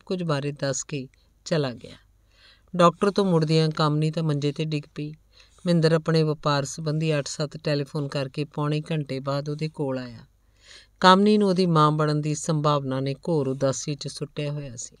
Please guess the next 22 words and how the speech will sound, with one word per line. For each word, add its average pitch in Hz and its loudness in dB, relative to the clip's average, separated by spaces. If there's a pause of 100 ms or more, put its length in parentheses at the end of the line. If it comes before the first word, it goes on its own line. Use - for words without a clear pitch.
(880)
ਮਹਿੰਦਰ 165 4
ਚਲਾ 147 0
ਗਿਆ। 143 -4 (400)
ਉਹਦੇ 185 4
ਜਾਣ 160 2
ਪਿੱਛੋਂ 160 -4
ਬਹੁਤ 165 0
ਹੀ 170 -2
ਤਿਲਮਿਲਾਈ 147 2
ਬੜਬੜਾਈ। 135 -4 (480)
ਅਪ-, - -10
ਉਹਦੀਆਂ 175 2
ਅੱਖਾਂ 160 -4
'ਚ 156 -4
ਪਾਣੀ 160 2
ਵੀ 180 0
ਆ 147 0
ਗਿਆ 123 -8
ਸੀ। - -16 (500)
"ਤੈਨੂੰ 190 -2
ਕੀ 165 -2
ਲੱਗੇ? 131 -6